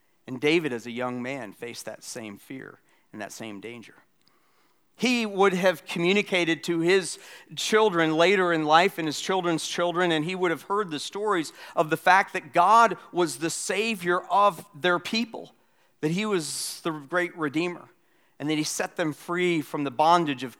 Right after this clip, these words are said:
captivity there in Egypt. And so he understood that God was his Savior. As he got a little bit older, but still a young man as a shepherd, he defeated a great giant, the Philistine,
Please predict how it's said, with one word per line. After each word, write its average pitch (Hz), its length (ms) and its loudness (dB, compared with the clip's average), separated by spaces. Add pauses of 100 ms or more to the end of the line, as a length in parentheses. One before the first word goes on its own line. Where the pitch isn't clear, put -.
(160)
captivity 160 760 -4 (360)
there 156 340 4
in 143 180 -6
Egypt. 151 460 -6
And 143 120 -8
so 175 180 -2
he 214 240 4
understood 190 580 0
that 139 140 -6
God 151 280 6
was 147 220 -8
his 127 160 -10
Savior. 147 460 -8 (1080)
As 143 140 -4
he 156 60 -2
got 165 180 8
a 165 40 2
little 175 220 2
bit 160 140 2
older, 160 260 2
but 170 160 -4
still 185 320 2
a 151 60 2
young 156 280 4
man 160 280 2
as 135 120 -2
a 139 60 -6
shepherd, 135 580 -4 (300)
he 160 180 -2
defeated 143 540 -2
a 123 60 -6
great 139 420 -4
giant, 123 420 2 (160)
the 131 160 -8
Philistine, 113 760 -6